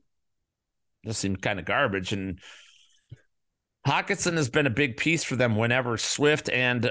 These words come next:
Amon-Ra Saint Brown have been down. Now they're both back to being healthy, but how long is, uh, can we reasonably accept that? And I don't think Brock Wright is the answer.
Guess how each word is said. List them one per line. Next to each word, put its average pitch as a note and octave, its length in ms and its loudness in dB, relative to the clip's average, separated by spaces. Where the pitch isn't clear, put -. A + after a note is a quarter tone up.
Amon-Ra A#2 460 0
Saint A2 280 -2
Brown G#2 540 -2
have G2+ 240 -2
been A#2 160 0
down. D#3 340 2
Now F#2 160 0
they're F#2+ 100 0
both G2 280 0
back G#2 320 0
to G2+ 80 -6
being F#2+ 240 -2
healthy, B2 680 -2
but A2 260 0
how B2 160 0
long B2+ 300 2
is, B2 280 0
uh, A2+ 100 -2
can A#2+ 180 -2
we A#2+ 100 2
reasonably B2 680 0
accept - 440 -2
that? E2 260 -2
And E2 100 -4
I G2+ 40 0
don't D#3 100 -2
think B2+ 180 -2
Brock A2+ 380 -2
Wright C3+ 560 0
is A#2+ 440 0
the A#2 320 2
answer. G2+ 540 -4